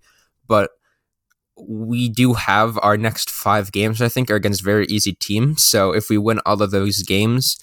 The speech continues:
you never know what could happen. Liverpool could get an injury to one of their key players or multiple of their key players, like what happened last season, and we could be right back in it. But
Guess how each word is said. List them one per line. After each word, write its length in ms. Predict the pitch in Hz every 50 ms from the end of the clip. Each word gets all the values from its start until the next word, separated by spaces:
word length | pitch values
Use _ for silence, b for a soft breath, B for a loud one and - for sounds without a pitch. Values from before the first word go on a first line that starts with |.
| B B B B B B B
you 120 | - 113
never 220 | 113 117 117 120 117
know 160 | 107 107 110
what 160 | 117 113 113
could 120 | - 120 -
happen. 360 | 117 113 120 - 127 117 113
Liverpool 440 | 113 113 113 110 - - 110 107 101
could 200 | - 107 101 92
get 200 | 113 107 104 - _ _ _ _ _ _
an 80 | - 107
injury 440 | - - 107 110 110 107 117 107 104
to 120 | 101 - 101
one 120 | 107 107
of 40 | 101
their 100 | 101 98
key 140 | - 104 98
players 460 | - - 107 104 107 107 107 104 101
or 100 | 92 95
multiple 420 | 98 98 101 110 104 - - 101
of 80 | 101 98
their 100 | 101 101
key 140 | - 104 92
players, 340 | - 110 101 98 98 -
like 140 | 101 98 - -
what 180 | - 98 98
happened 300 | 104 101 92 - 98 101
last 200 | 98 104 104 -
season, 220 | - 107 101 101 95
and 80 | 95
we 80 | 98 95
could 140 | - 95 92
be 80 | 92
right 180 | 90 104 107 -
back 220 | - 101 - -
in 100 | 104 101
it. 120 | 104 101 _ _ -
But 220 | 90 87 -